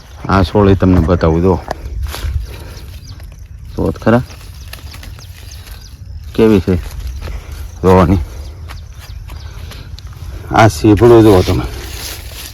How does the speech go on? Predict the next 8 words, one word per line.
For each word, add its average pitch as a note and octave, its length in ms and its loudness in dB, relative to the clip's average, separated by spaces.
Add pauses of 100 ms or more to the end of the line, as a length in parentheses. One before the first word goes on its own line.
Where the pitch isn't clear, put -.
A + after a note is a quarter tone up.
(240)
આ, G2 300 0
આ F#2+ 60 6
પાકી G2 480 6
ગયું, D#2+ 200 4 (140)
બરાબર? A2 360 6 (520)
જો F#2+ 200 8
એક F2 100 4
ન્યા, F#2+ 400 6